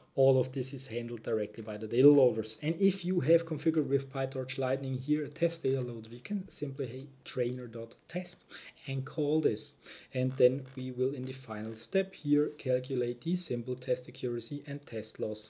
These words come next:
for our test set. This is how simple it can be with PyTorch Lightning, data loaders and data sets. I hope you learned so much today because I really love this function and I think it's not properly explained out there.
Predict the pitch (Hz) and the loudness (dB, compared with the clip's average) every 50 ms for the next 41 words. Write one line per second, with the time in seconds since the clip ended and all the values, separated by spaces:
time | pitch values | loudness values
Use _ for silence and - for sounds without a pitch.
0 | - _ - - 170 147 120 117 113 110 113 110 - - 107 104 - - - _ | -20 _ 2 4 4 4 4 0 -6 -10 -10 -10 -12 -12 -14 -14 -14 -16 -20 _
1 | _ - - 120 - - - - _ _ - - - - - - _ _ _ _ | _ -4 -2 -2 -2 -4 -8 -18 _ _ -20 -20 -20 -20 -20 -20 _ _ _ _
2 | _ _ - 147 147 156 175 175 - 170 165 - 165 160 160 160 156 143 - 143 | _ _ 6 8 8 8 4 4 6 4 6 6 4 4 4 2 0 0 -2 -4
3 | 139 131 135 143 151 160 - 123 120 127 131 - - - 127 127 127 131 123 127 | -4 -2 -2 -2 -2 -4 -2 -2 -2 -2 -2 -4 -6 -6 -6 -6 -4 -6 -8 -8
4 | - - 117 104 107 113 - 117 110 110 110 113 - - - 135 139 156 151 160 | -4 -4 -4 -4 -4 -6 -8 -10 -8 -8 -8 -10 -12 0 4 4 6 6 6 6
5 | 160 143 123 120 117 113 117 117 117 113 113 113 113 113 - - - - 117 107 | 4 6 4 2 2 0 -2 -4 -4 -2 -2 -4 -4 -6 -10 -14 -14 -14 -12 -10
6 | 107 107 107 110 110 110 117 123 156 175 180 185 175 - - 220 233 233 - - | -10 -10 -8 -8 -10 -4 6 10 10 10 10 8 4 0 -4 -8 -8 -8 -12 -16
7 | - - - - - - - - 139 135 185 180 175 160 156 151 151 151 151 143 | -18 -18 -16 -16 -16 -10 -4 -2 4 6 6 6 8 10 8 10 8 6 2 -2
8 | - - 151 147 143 139 135 - - - 123 131 131 127 127 123 123 117 143 143 | 0 2 2 2 0 2 2 2 2 2 -2 -2 -2 0 0 -2 -2 -2 -4 -4
9 | 147 131 135 139 139 139 139 135 135 131 131 131 127 127 120 120 113 120 120 - | -4 -4 0 2 2 4 4 2 2 0 0 0 0 0 0 4 4 4 4 4
10 | - - 113 107 - - - 110 107 110 110 - - 120 113 120 120 127 147 147 | 0 -6 -10 -10 -10 -10 -10 -8 -8 -8 -8 -10 -10 -8 -8 -4 0 2 2 2
11 | 135 - 180 180 170 160 - 139 135 131 - - 123 120 110 - - 127 120 113 | 2 4 4 6 4 4 2 -4 -10 -8 -2 0 0 0 0 -2 -8 -6 -6 -4
12 | 113 120 120 110 - - - _ - 113 107 110 110 110 110 107 107 107 - - | -4 -6 -6 -8 -12 -16 -12 _ -2 -2 0 0 -2 -4 -6 -10 -12 -12 -10 -8
13 | 107 107 107 | -8 -8 -8